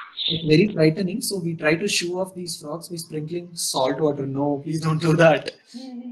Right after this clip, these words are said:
Speaker 1: I feel so sorry about it now. What do we think we should be doing to shoo off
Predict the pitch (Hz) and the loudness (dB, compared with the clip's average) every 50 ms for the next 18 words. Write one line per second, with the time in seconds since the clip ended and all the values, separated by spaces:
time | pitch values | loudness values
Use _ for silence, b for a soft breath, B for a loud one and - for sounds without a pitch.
0 | - - - 165 165 165 165 170 190 196 196 196 202 - - 196 202 208 202 - | -14 -4 0 2 2 2 2 -2 -2 -2 -2 -2 -2 -2 0 2 2 2 2 2
1 | 202 170 170 175 175 180 170 156 165 165 160 175 165 160 - 143 135 139 170 220 | 2 2 4 4 4 4 2 2 0 -2 -2 -2 -6 -8 -8 -10 -10 -10 -10 -10
2 | 214 - _ 143 143 151 160 165 185 185 180 202 196 196 190 - _ 175 170 170 | -14 -16 _ -10 -8 -6 -6 -4 -6 -6 -8 -10 -12 -12 -14 -14 _ -10 -8 -8
3 | 180 175 165 170 170 170 170 - - 175 165 160 - _ _ - 160 170 165 - | -10 -12 -12 -10 -10 -8 -6 -6 -6 -6 -6 -8 -12 _ _ -4 -4 -2 -2 0
4 | 147 139 143 156 185 196 196 202 - - 175 170 175 180 185 180 175 - | 0 2 2 2 0 0 -2 -2 -2 -2 -2 -2 0 0 0 0 -2 -6